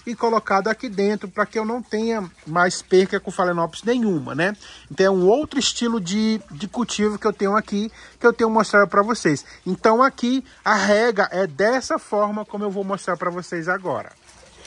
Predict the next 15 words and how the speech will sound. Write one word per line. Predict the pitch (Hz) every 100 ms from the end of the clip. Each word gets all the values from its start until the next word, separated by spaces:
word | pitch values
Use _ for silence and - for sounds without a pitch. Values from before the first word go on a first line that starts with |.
| - - - -
Então | - 277
eu |
rego | 226 185 208
assim, | 247 247 - 151
ó, | 107 -
eu | 139 160
venho | 139 139 135 147 170 175 - - - - - - - - - -
com | -
a |
mangueira | 147 147 143 135
mesmo, | 127 117 131 147 135 135
com |
a | 131
mangueira | 131 117 123
fraca, | 127 - 120 107 113 131 - 143